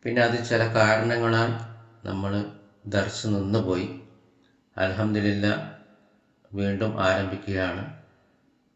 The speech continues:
ഇൻഷാ അല്ലാ, അല്ലാഹു ഇത് പൂർത്തിയാക്കാൻ തൗഫീഖ് നൽകട്ടെ. നമ്മൾ വായിച്ചിരുന്നത് ഇംഗ്ലീഷ് പുസ്തകമായിരുന്നു. അങ്ങനെ അത് മലയാളത്തിലേക്ക് പരിഭാഷപ്പെടുത്തിയിട്ടായിരുന്നു നമ്മൾ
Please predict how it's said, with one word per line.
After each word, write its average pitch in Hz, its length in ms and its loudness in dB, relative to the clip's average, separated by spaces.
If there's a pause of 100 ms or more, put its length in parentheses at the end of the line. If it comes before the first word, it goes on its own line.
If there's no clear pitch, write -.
ഇൻഷാ 107 380 0
അല്ലാ, 101 260 -2 (280)
അല്ലാഹു 98 380 0
ഇത് 98 320 -4 (400)
പൂർത്തിയാക്കാൻ 98 760 -4
തൗഫീഖ് 98 800 -4
നൽകട്ടെ. 87 760 -2 (2250)
നമ്മൾ 135 180 6
വായിച്ചിരുന്നത് 143 800 4 (600)
ഇംഗ്ലീഷ് 127 600 2
പുസ്തകമായിരുന്നു. 98 840 0 (1160)
അങ്ങനെ 107 200 0
അത് 104 220 2
മലയാളത്തിലേക്ക് 120 840 2
പരിഭാഷപ്പെടുത്തിയിട്ടായിരുന്നു 110 1500 2
നമ്മൾ 104 300 0